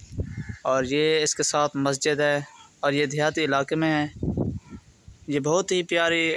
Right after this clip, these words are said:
और अच्छी जगह है। इस पर, इस जगह पे आकर मेरा दिल बहुत खुश होता है। तो व्यूअर चलते हैं अंदर और आपको मैं इसकी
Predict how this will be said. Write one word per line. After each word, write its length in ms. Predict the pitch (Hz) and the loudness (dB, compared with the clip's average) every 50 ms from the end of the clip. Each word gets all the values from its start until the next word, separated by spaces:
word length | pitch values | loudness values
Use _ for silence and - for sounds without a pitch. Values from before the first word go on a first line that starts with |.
| - | 2
और 360 | 147 147 147 143 143 143 139 - | 2 2 2 4 2 2 2 0
अच्छी 260 | - 165 - - 170 | -2 -2 -2 -2 0
जगह 320 | 143 151 143 143 143 139 | 0 2 2 2 2 2
है। 180 | 139 143 143 147 | 2 2 0 0
इस 400 | - - _ - - - - - | -2 -6 _ -20 -12 -10 -10 -6
पर, 240 | - 165 156 156 - | -2 0 0 0 0
इस 180 | 156 156 - - | 0 -2 -2 -2
जगह 240 | 160 165 165 175 170 | 0 0 2 2 0
पे 120 | - 175 | 0 2
आकर 280 | 170 175 175 170 175 165 | 2 2 2 0 0 0
मेरा 200 | 160 160 156 147 | 2 2 0 0
दिल 160 | 143 151 147 | 0 -2 -2
बहुत 200 | 143 151 143 - | -2 -4 -4 -4
खुश 240 | - 151 143 - 139 | -4 -4 -2 -2 -4
होता 260 | 131 - - 120 120 | -4 -4 -2 -4 -4
है। 80 | 131 - _ _ - - - - - - - | -4 -6 _ _ -20 -20 -20 -20 -14 -6 -4
तो 60 | 165 | -2
व्यूअर 260 | 160 175 185 196 190 | 0 2 2 0 0
चलते 300 | - - 190 185 190 190 | 0 0 0 0 0 0
हैं 100 | 190 185 | 0 0
अंदर 280 | 185 185 180 180 175 170 | 2 2 2 2 2 2
और 160 | 160 160 160 | 4 4 4
आपको 300 | 160 160 160 160 - 170 | 4 2 2 0 -2 -2
मैं 360 | 156 156 156 160 160 156 156 - - | 0 0 2 2 2 2 0 0 -2
इसकी 360 | 151 - - - - 156 151 | -2 -4 -4 -4 -2 -2 -2